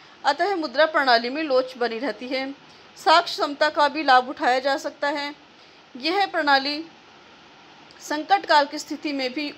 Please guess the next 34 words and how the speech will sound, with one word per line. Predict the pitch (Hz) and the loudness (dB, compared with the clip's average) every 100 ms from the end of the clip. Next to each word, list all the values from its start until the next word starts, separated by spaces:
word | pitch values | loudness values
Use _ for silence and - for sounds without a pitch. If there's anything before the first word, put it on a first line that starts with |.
| 269 | -8
उपयुक्त | - 269 302 320 | -6 -8 -6 0
रहती | 247 254 | 0 -2
है। | 285 262 254 - - - - - 240 | -2 -2 -2 -10 -20 -20 -20 -16 -10
विकासशील | 285 294 277 302 - 349 392 - | -2 4 4 2 -8 -8 -8 -6
तथा | 269 277 269 | -2 0 -2
धनी | 254 349 285 302 | -2 -4 -2 -4
सभी | - 311 | -2 0
राष्ट्रों | 370 285 - 294 285 | 4 2 2 -6 -8
के | 294 | -8
लिए | 247 240 240 247 - - - | -10 -8 -8 -8 -12 -20 -8
यह | 311 | -6
समान | 320 339 285 302 277 | -2 -2 0 0 -2
रूप | 285 247 | -10 -8
से | 277 240 254 - - - | -4 -4 -4 -12 -18 -10
उपयोगी | 285 269 285 269 311 | -8 -2 -2 -2 0
एवं | 262 214 254 320 | 2 2 0 -4
लाभकारी | 269 240 226 233 202 190 | 2 4 4 0 0 -2
है। | 208 185 214 - - - - - - 240 | -8 -10 -12 -20 -20 -20 -20 -20 -20 0
बैंकिंग | 285 311 311 403 | 2 2 -2 -8
सिद्धांत | 415 370 269 254 262 | -8 -4 0 0 0
के | 349 | -8
दोष, | 302 214 208 - 208 - - - - - - | -4 -2 -2 -6 -14 -18 -20 -20 -20 -20 -12
चूँकि | 381 370 381 403 | -4 -4 -2 -2
मुद्रा | 339 285 320 | -2 -2 0
निर्गमन | 392 339 294 294 294 | 0 0 -4 -4 -4
के | 294 | -6
पीछे | 247 254 - 302 294 | -8 -10 -6 -6 -6
शत | 302 - 320 311 | -6 0 0 4
प्रतिशत | 320 311 302 311 302 - | 2 2 -2 -4 -4 -6
कोष | 320 415 | -4 -4
नहीं | 302 311 | -4 -4
रखे | 233 226 277 | -2 -4 -2
जाते | 247 226 285 | 0 0 -2
हैं, | 294 302 311 | -4 -4 -8